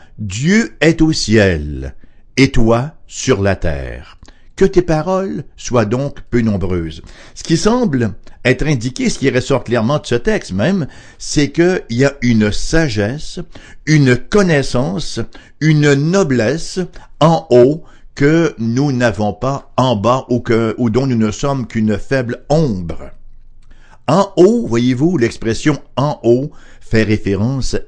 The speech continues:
à l'absolu. La, l'expression en haut indique ce qui est éternel. Alors voyez, la différence entre en haut et en bas, c'est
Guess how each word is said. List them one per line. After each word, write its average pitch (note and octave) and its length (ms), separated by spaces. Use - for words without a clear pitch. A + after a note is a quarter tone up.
à G2 100
l'absolu. F2 840
La, C#3 140
l'expression F3 640
en E3 300
haut G3+ 360
indique D3+ 600
ce - 180
qui C3 260
est D#3+ 140
éternel. G2 1000
Alors D3+ 160
voyez, A3 380
la C3 180
différence D#3+ 720
entre A#2+ 560
en E3 280
haut D#3 320
et A#2 140
en G2 160
bas, F#3+ 400
c'est - 260